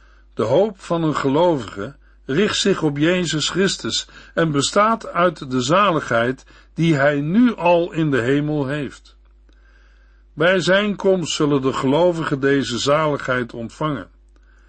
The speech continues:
De Heere wordt hier Jezus genoemd om de nadruk te leggen op zijn mens zijn. Als gevolg van zijn aardse leven en lijden kon hij het hoge priesterschap van de Vader ontvangen.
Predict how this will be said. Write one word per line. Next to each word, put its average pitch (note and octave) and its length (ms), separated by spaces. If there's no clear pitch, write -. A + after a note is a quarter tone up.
De A#2 120
Heere F#3+ 340
wordt E3 260
hier D3 240
Jezus D#3 640
genoemd A#2+ 500
om D#3+ 200
de C#3+ 100
nadruk E3+ 580
te C3 140
leggen D3 300
op C3 140
zijn C3 320
mens F3 320
zijn. F#2+ 380
Als A#2 200
gevolg D#3+ 540
van D3 180
zijn C3+ 240
aardse D3+ 480
leven D3 520
en A#2 180
lijden C3 640
kon G3 220
hij F3 280
het D#3+ 160
hoge F3+ 420
priesterschap E3+ 760
van E3+ 200
de E3 100
Vader F3+ 400
ontvangen. A2 600